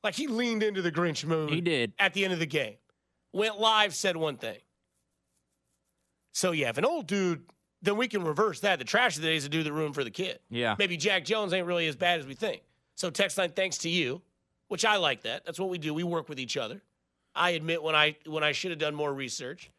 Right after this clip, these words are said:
Speaker 1: But from what I saw from the video and put the rundown together, so trash today, the grown man ruining the kid's Christmas.
Speaker 2: Uh, but you do that stuff when, uh,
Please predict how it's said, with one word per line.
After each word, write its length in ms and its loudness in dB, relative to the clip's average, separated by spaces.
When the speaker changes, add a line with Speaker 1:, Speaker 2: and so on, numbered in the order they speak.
Speaker 1:
But 100 -6
from 140 -2
what 100 2
I 80 4
saw 200 2
from 100 -4
the 60 2
video 400 0
and 120 -2
put 140 0
the 80 -2
rundown 300 2
together, 340 -2
so 380 -4
trash 300 0
today, 400 0
the 100 -8
grown 300 0
man 220 0
ruining 260 -2
the 60 -10
kid's 220 -12
Christmas. 460 -18
Speaker 2:
Uh, 420 2
but 200 -2
you 140 0
do 180 0
that 180 2
stuff 320 0
when, 340 0
uh, 200 -6